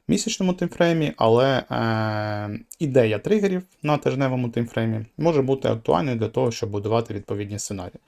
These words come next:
Тобто нас будуть цікавити, е, проблемні області у вигляді фракталів або дисбалансів на відповідному таймфреймі. І все, що нам потрібно робити, це,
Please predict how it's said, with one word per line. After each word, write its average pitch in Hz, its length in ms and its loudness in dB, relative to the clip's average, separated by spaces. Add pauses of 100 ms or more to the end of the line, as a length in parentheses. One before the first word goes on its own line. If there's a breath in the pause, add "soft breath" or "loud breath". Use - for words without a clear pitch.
(400 loud breath)
Тобто 139 220 4
нас 139 180 4
будуть 117 260 0
цікавити, 104 520 -2
е, 104 680 -4 (400)
проблемні 117 440 0
області 110 460 -2
у 110 40 0
вигляді 110 320 -2
фракталів 98 760 -6
або 104 220 -4
дисбалансів 120 600 0 (400)
на 143 120 4
відповідному 127 580 2
таймфреймі. 117 560 0 (440 loud breath)
І 160 180 2
все, 156 200 6
що 117 380 2
нам 117 180 2
потрібно 113 340 0
робити, 160 320 -2
це, 107 340 -2